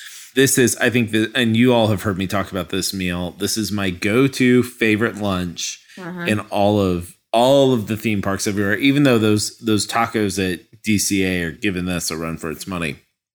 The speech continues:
Speaker 1: But the chicken and waffles with the homemade potato chips and a side of some Joffrey's cold brew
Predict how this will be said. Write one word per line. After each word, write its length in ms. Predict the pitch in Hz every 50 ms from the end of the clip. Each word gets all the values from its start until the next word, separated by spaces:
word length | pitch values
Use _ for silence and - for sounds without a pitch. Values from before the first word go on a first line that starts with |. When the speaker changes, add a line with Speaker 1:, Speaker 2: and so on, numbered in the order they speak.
| _ _ _ _ _ - - - - - - - _ _
Speaker 1:
But 320 | - 135 127 110 - -
the 100 | - 113
chicken 380 | 107 - - - 139 113 135 135
and 140 | 135 123 117
waffles 600 | 117 113 110 107 - 120 113 107 104 104 - -
with 200 | - 104 101 -
the 80 | 98
homemade 460 | - - 117 117 120 120 117 117 110 110
potato 380 | - - - 113 107 101 104
chips 640 | 95 - - 101 95 90 - - - - - - _
and 440 | - 101 101 101 98 98 95 95 92
a 100 | - 95
side 360 | - - 110 101 98 98 95
of 80 | 95 87
some 160 | - - 92
Joffrey's 440 | 80 - 92 92 92 - 95 90 -
cold 280 | - - 98 87 85 82
brew 300 | 87 87 85 80 80